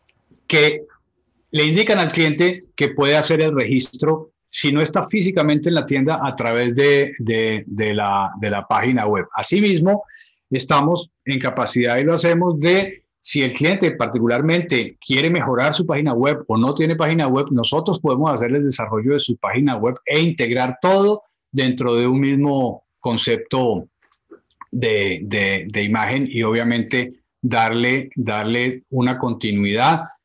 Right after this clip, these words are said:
y un foco a la, a la campaña de, de, de marketing que, que quiera desarrollar. Asimismo, eh, y en ese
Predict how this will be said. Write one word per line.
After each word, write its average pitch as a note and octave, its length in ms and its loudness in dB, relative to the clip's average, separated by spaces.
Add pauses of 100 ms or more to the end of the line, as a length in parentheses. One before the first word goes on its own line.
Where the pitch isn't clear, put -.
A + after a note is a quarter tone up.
(200)
y A#2+ 120 0
un A#2 140 0
foco C3 560 0 (380)
a B2 120 -4
la, G2+ 260 0
a G#2 160 -6
la G#2 180 -4
campaña G2+ 720 -4 (120)
de, F2+ 600 -4
de, F#2 340 -4
de G2+ 100 -2
marketing G2 580 -2
que, E2 440 -6
que F2+ 160 -10
quiera G2+ 560 -4
desarrollar. F2 680 -6 (380)
Asimismo, F3+ 760 2
eh, A#2+ 80 -2
y A#2 200 -2
en A#2 80 0
ese D#3+ 480 0